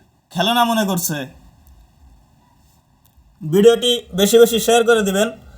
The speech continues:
যাতে করে সমস্ত ওয়াহাবিদের কাছে পৌঁছে যায়, সমস্ত দেওবন্দীরা দেখতে পারে যে তাদের গুরু ঠাকুররা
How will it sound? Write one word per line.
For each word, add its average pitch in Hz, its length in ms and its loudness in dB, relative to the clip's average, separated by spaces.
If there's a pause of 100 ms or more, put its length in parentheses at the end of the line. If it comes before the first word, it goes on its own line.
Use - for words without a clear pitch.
(220)
যাতে 202 280 2
করে 240 180 4
সমস্ত 277 480 -2
ওয়াহাবিদের 453 540 4
কাছে 466 200 -2
পৌঁছে 202 380 2
যায়, 202 220 2 (400)
সমস্ত - 540 4
দেওবন্দীরা 226 560 4
দেখতে 208 360 2
পারে 220 300 2 (520)
যে 170 100 -4 (100)
তাদের 208 280 2
গুরু 202 320 4
ঠাকুররা 220 600 2